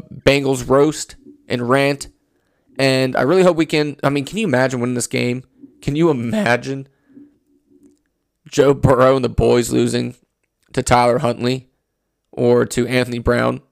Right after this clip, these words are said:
undrafted free a-, uh, undrafted rookie quarterback? Like, I don't care if we get blown out by seventy-nine points the next game against the Bills or the Chiefs.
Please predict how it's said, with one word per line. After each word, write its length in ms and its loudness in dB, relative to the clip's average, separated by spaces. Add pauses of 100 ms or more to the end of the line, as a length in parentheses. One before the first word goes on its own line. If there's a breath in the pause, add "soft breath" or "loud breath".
(880)
undrafted 720 -2 (640)
free 320 0 (160)
a-, 40 -6
uh, 80 -4
undrafted 560 -2
rookie 360 -4 (180)
quarterback? 560 -2 (2000)
Like, 260 0 (1120)
I 80 0
don't 200 -4
care 200 4
if 120 -2
we 80 2
get 220 -2
blown 280 0
out 220 0
by 120 -4
seventy-nine 680 0
points 340 -2
the 60 -8
next 220 -4
game 240 -2
against 320 -4
the 60 -6
Bills 360 -2
or 60 -6
the 80 -10
Chiefs. 520 -14